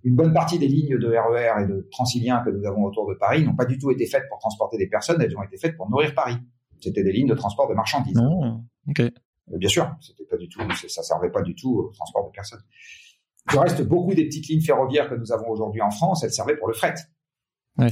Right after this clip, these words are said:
Speaker 1: Elles servaient à transporter, euh, de la nourriture, elles servaient à transporter du charbon, des arbres, euh, des pierres, euh, pas du tout des, donc en fait, elles allaient d'un lieu de production d'une ressource physique vers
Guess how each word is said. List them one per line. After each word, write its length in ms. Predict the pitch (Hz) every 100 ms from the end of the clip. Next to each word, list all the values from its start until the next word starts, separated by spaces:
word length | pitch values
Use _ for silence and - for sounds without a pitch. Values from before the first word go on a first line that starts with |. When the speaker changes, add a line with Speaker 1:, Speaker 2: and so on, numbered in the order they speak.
| 101
Speaker 1:
Elles 80 |
servaient 280 | - 110 110
à 80 | 107
transporter, 680 | 104 - - 95 151 156 156
euh, 540 | 110 92 92 92 92
de 40 | 92
la 100 | 98
nourriture, 480 | 101 98 156 156
elles 80 | 131
servaient 240 | - 101 104
à 40 |
transporter 440 | - 113 110 104
du 80 | -
charbon, 500 | - 101 98 131 156
des 220 | 131 107
arbres, 360 | 127 151 113 98
euh, 280 | 92 92 95
des 100 | 95
pierres, 460 | - 127 139 147 110
euh, 160 | 92 87 - -
pas 100 | 113
du 140 | 104
tout 160 | 107 143
des, 280 | 113 95 90
donc 180 | 98
en 40 | -
fait, 100 | 156
elles 240 | 143 110
allaient 180 | 131 131
d'un 140 | 123
lieu 200 | 127 156
de 100 | 160
production 680 | - 123 123 123 - 135 123
d'une 180 | 101 101
ressource 320 | 113 123 120 107
physique 480 | 107 104 - - _ _ _ _ _
vers 460 | 120 160 202 190 -